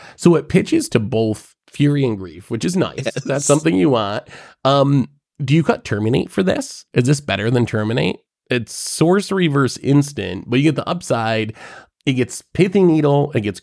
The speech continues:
Speaker 1: uh, Gra-, Grafdigger's Cage, a bunch of different, like, graveyard hate style sideboard cards, along with the main deck, like Amulet in some matchups, Shadow Smear in some matchups, uh, Hardened Scales in some matchups.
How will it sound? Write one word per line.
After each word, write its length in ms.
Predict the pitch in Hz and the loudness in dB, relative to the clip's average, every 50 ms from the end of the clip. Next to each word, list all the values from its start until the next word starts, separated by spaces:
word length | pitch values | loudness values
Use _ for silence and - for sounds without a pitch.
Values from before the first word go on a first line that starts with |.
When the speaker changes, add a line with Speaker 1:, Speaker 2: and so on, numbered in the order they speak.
| _ - - | _ -8 -4
Speaker 1:
uh, 140 | 107 113 110 | -2 -2 -2
Gra-, 760 | 117 123 127 117 117 110 110 117 113 123 123 123 117 117 117 | -4 -4 -4 -6 -6 -4 -4 -2 0 0 0 2 0 0 0
Grafdigger's 560 | 110 117 113 117 117 - 139 131 131 131 - | 0 0 -2 0 0 0 0 0 0 0 0
Cage, 240 | - 127 127 127 139 | 0 0 0 0 0
a 40 | 123 | 0
bunch 240 | 120 123 127 - | -2 -2 0 0
of 160 | 127 120 131 123 | 0 -2 0 -2
different, 320 | 117 107 - 123 113 98 | -2 -2 -2 -2 -2 -2
like, 160 | 110 95 98 | -4 -6 -6
graveyard 500 | - - 107 110 120 131 131 123 120 113 | -8 -6 -6 -4 -2 -2 -2 -2 -2 -2
hate 220 | 117 123 113 - - | -4 -6 -6 -8 -8
style 400 | - 113 113 110 113 110 110 107 | -6 -4 -4 -2 -4 -4 -4 -2
sideboard 480 | 113 113 113 113 110 117 113 113 107 | -2 -2 -2 -2 -2 -4 -4 -4 -2
cards, 400 | - 117 110 113 117 113 113 - - - - - - - - | -2 0 0 0 0 -2 -4 -8 -12 -16 -18 -18 -18 -4 2
along 400 | - 165 170 175 196 208 214 190 | 2 4 6 6 6 6 6 6
with 80 | 170 139 | 6 6
the 80 | - | 4
main 220 | 120 113 113 113 110 | 2 2 2 2 2
deck, 240 | 110 107 101 - | 0 0 -2 -2
like 240 | 107 110 107 98 - _ | -2 -2 -2 -4 -6 _
Amulet 460 | 117 120 123 123 120 117 120 113 78 | -4 -2 0 2 2 2 0 0 -2
in 100 | 95 113 | -2 -4
some 240 | 107 - 117 113 113 | 0 0 0 0 2
matchups, 520 | 110 110 110 107 101 - 110 107 104 101 | 0 0 -2 -2 -2 -2 -2 -2 -2 -4
Shadow 340 | - - 127 120 120 120 117 | -4 -4 -2 -2 0 -2 -4
Smear 260 | 113 - 120 117 117 | -2 -2 0 0 2
in 80 | 117 117 | 0 0
some 200 | - 120 110 110 | 0 0 0 0
matchups, 680 | 110 110 110 110 107 - 110 107 107 107 104 104 - - - - - - - - | 0 0 -2 -2 -2 -2 -2 0 0 -2 -4 -6 -12 -18 -20 -20 -20 -20 -8 -4
uh, 320 | - 117 117 113 107 110 101 - | -2 -2 0 0 -2 -2 -4 0
Hardened 380 | - 139 143 143 135 131 127 | 2 2 4 4 4 2 0
Scales 340 | - - 110 104 107 113 110 | 0 -2 -2 -2 -2 0 2
in 140 | 117 113 110 | 2 2 2
some 180 | - 117 113 | 2 2 2
matchups. 640 | 110 110 110 107 101 - 107 107 101 107 - - - | 2 0 0 -2 -2 -2 -2 -2 -4 -6 -10 -16 -16